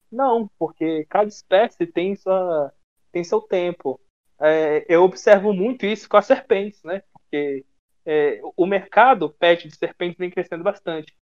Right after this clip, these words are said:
E as gerações de, de serpentes que vêm nascendo em cativeiro vão se tornando mais mansas.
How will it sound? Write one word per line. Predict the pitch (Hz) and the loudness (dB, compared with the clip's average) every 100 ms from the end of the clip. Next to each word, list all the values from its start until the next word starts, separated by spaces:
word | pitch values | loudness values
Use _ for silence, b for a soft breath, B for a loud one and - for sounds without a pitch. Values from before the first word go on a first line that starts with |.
| _ _ 220 | _ _ -6
E | 254 277 269 | -4 -2 2
as | 220 185 | 4 6
gerações | 226 262 - - 247 320 302 | 6 6 2 -2 0 2 2
de, | 220 226 208 180 | 0 -2 -4 -6
de | 190 190 180 | -6 -4 -4
serpentes | 196 180 190 185 | -6 -6 -8 -10
que | _ 185 | _ -8
vêm | 160 196 | -4 -4
nascendo | 240 208 - 180 170 | -2 -4 -4 -6 -6
em | |
cativeiro | 165 151 - 156 202 202 | -6 -8 -8 -2 2 2
vão | 160 233 330 | 2 2 0
se | - | -4
tornando | 247 202 190 202 | -2 0 0 0
mais | 185 196 190 | 0 0 0
mansas. | 165 160 | -6 -6